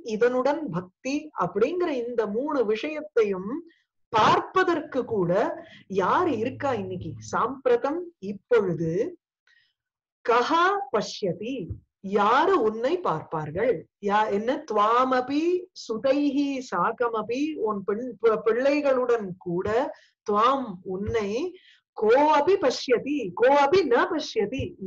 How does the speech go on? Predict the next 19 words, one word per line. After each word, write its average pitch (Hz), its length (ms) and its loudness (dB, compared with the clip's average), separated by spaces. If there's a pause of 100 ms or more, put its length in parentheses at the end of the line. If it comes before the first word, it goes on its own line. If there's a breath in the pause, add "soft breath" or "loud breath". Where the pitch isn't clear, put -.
(120)
எவனும் 277 500 2
பார்க்கல 208 500 0
உன்னை 175 300 -2 (260)
இன்னைக்கு. 185 420 -6 (920 soft breath)
ஏன்னா 262 300 4
ஜனங்கள் 277 520 2
எப்படி 247 240 0
இருக்கான்னா, 202 480 -2 (440)
உபேக்ஷித 302 760 -2 (180)
அனு-, 208 360 0
உபேக்ஷிதா 254 720 2 (500)
அனுராக 320 640 4 (180)
அந்தைஹி 254 800 0 (320)
உபேக்ஷிதா, 381 800 0 (880)
அனுராக 285 680 4 (120)
அந்தைஹி, 226 680 0 (280)
இந்த 226 280 -4
ஜனங்கள் 294 600 -2
எல்லாரும் 233 640 -2